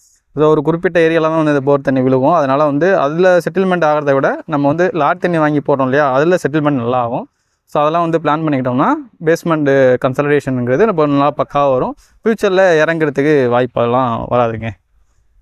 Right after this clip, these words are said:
So, இப்போ நம்ம என்ன பண்ணியிருக்கோம் அப்படின்னா, காலம் ஸ்டார்டர் மார்க் பண்ணியிருக்கோம்.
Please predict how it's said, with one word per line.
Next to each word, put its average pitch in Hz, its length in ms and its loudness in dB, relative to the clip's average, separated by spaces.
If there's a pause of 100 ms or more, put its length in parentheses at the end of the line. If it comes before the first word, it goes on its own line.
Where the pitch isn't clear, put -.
(1200)
So, 185 160 0
இப்போ 190 260 0
நம்ம 196 180 -2
என்ன 185 220 -2
பண்ணியிருக்கோம் 170 380 -4
அப்படின்னா, 135 320 0 (520)
காலம் 233 300 -2
ஸ்டார்டர் 160 640 -4
மார்க் 131 300 -10
பண்ணியிருக்கோம். 110 340 -12